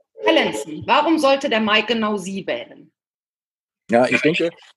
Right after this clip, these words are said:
Speaker 2: äh, mein Grundansatz, den ich gerade schon dargestellt habe, einen Jugendrat einzuführen und die, die Jugendlichen selber in die Position zu bringen, für sich zu sprechen, Beschlüsse für sich zu fassen und die auch umzusetzen,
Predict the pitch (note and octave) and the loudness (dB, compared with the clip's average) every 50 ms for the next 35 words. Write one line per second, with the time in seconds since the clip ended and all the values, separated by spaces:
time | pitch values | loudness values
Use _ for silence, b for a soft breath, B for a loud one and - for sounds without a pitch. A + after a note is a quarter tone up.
0 | _ _ _ _ _ _ _ _ - C#3 C#3 C3+ C#3 C#3 C3+ D3+ _ _ _ - | _ _ _ _ _ _ _ _ 2 4 6 6 4 4 0 -6 _ _ _ -18
1 | C3+ C3+ - - C3+ C3 B2+ - C#3 C#3 - C#3 C3+ C#3 C#3+ B2+ C#3 F3 G#3+ G3+ | -16 -16 -12 -8 -8 -8 -8 -8 -14 -10 -4 -2 0 0 0 2 2 2 2 4
2 | F3 E3+ F3 E3+ F3 F#3 - - E3 D#3 D3 C3+ - - C#3 D#3 E3 F3 D#3+ - | 2 0 2 2 2 2 0 -2 -4 -4 -4 -4 -2 2 2 2 2 0 -6 -6
3 | D3 C3 C#3 D#3+ E3 E3 - - E3 E3+ E3 - D#3+ E3+ - - C#3 C#3 C3 B2+ | 0 2 2 2 0 -4 -4 -2 -4 -4 -2 -4 -6 -6 -4 -6 -6 -4 -2 -2
4 | C#3+ E3+ F#3 F3+ F3 E3 E3 E3 D3 C#3 D#3+ D#3 - D#3+ C#3 - F3+ F3 E3+ E3+ | -2 -2 -2 -4 0 0 2 2 2 -2 -4 -4 -8 -10 -6 -2 0 0 0 -2
5 | E3+ D#3+ D3+ D3 C3 - C#3+ C3 B2+ B2 B2+ C#3 E3+ G#3 G3+ F#3+ F#3+ E3+ - E3+ | -4 -8 -10 -10 -10 -10 -10 -10 -10 -10 -8 -2 0 0 0 0 -2 -2 0 -2
6 | D3+ C3 C3 C#3+ E3+ F#3+ F#3 D3+ A2+ F#2+ F#2+ - _ - D3 C#3+ D3 C#3 - D3 | 0 4 4 6 6 6 6 4 4 2 0 -6 _ -6 -4 -2 -2 -2 -2 -2
7 | C3+ D3 C#3 - D#3+ F3+ G3 - E3 D#3+ E3 D#3+ D#3+ D3+ - - F#3+ G3 - F3 | -2 -2 -2 0 0 -2 0 -2 -4 -4 -4 -4 -4 -4 0 0 0 0 0 -6
8 | - - - D3 - - - D3+ F3 F3+ - G#3 A#3 B3+ A3+ - G3+ - - D3+ | -14 -10 -10 -10 -6 0 2 2 2 2 0 -2 -2 -2 -2 -4 -8 -4 0 -2
9 | F#3 G3 - F3 F3+ D#3+ D#3+ F3 - - E3+ D3+ - E3 E3+ E3 - D#3+ D3+ D3 | -2 -2 -2 -10 -10 -6 -6 -6 -4 -4 -4 0 2 2 2 2 0 -2 -2 0
10 | D3+ E3 D#3+ D3+ - F3 F#3 F3+ - C#3+ B2+ B2 A2+ - - - D#3 G#3 | 2 4 4 4 4 0 -2 0 0 2 2 2 2 2 -2 -2 0 0